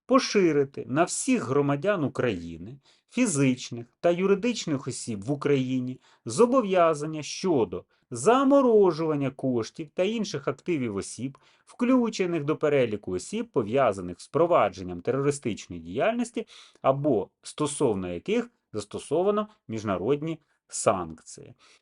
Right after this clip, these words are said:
І так, як ви думаєте, от я вам просто поставлю питання, ви спробуйте в коментарях написати його. А за що в Україні можуть тебе віднести до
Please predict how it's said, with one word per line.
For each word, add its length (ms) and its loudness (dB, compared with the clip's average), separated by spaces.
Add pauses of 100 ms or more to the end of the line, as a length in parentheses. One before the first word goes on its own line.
(160)
І 100 0
так, 460 2
як 280 2
ви 100 4
думаєте, 520 -2
от 80 -8
я 100 2
вам 160 0
просто 400 -2 (760)
поставлю 440 4
питання, 420 0
ви 60 -2
спробуйте 340 -2
в 60 -8
коментарях 580 -2
написати 560 -6
його. 200 -8 (260)
А 100 0
за 120 -2
що 240 -2
в 40 0
Україні 500 0
можуть 420 2
тебе 460 2
віднести 760 -2
до 400 0